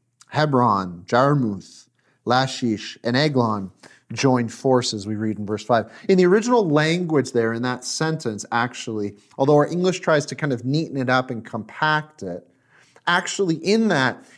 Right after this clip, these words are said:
it repeats the, the words king over and over and over again, actually six times in this one verse. The kings of the Amorites, it says, the king of Jerusalem, and then it repeats, the king of Hebron, and the king of Jarmuth, and the king of Lachish,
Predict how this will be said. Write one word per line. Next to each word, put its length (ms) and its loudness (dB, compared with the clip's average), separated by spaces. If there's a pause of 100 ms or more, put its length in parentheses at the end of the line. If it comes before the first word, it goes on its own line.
it 160 2
repeats 520 0
the, 200 4
the 180 2
words 460 4
king 240 0
over 320 4
and 80 2
over 240 2
and 80 2
over 300 2
again, 260 -2
actually 260 0
six 240 -2
times 320 0
in 60 0
this 160 -2
one 280 0
verse. 720 0 (460)
The 100 -2
kings 420 2
of 100 4
the 160 2
Amorites, 480 0
it 120 -6
says, 360 2 (280)
the 100 4
king 340 0
of 100 2
Jerusalem, 720 4
and 80 0
then 80 0
it 60 -4
repeats, 340 -2
the 80 -6
king 300 -6
of 80 -6
Hebron, 520 4
and 240 0
the 60 -4
king 240 -2
of 80 -4
Jarmuth, 500 2
and 220 0
the 60 -4
king 200 -4
of 120 -2
Lachish, 420 2